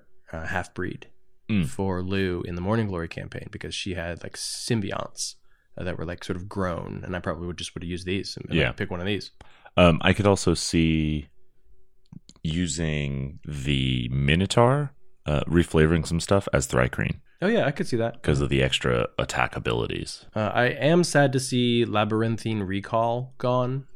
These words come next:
Speaker 1: Like, they're not, like,
Speaker 2: That's
Speaker 1: immune to
Speaker 2: where
Speaker 1: the
Speaker 2: you
Speaker 1: maze spell.
Speaker 2: Yeah, right.
Speaker 1: <laughs> Which is just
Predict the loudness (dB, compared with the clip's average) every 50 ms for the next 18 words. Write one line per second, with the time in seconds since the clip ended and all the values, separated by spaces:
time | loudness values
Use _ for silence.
0 | -18 -18 -20 -20 -20 -20 -20 -20 -18 -14 -12 -10 -8 -4 -2 -2 0 -2 -2 -4
1 | -6 -8 -8 -10 -10 -8 -6 -4 -2 -2 -2 -2 -2 -2 0 2 2 2 2 2
2 | 0 -2 -4 -4 -4 2 4 6 6 6 6 4 -2 -8 -8 0 4 6 6 6
3 | 6 4 4 2 4 0 0 0 2 0 0 0 -2 -12 -14 -10 -2 4 4 6
4 | 6 6 4 6 6 4 4 2 -4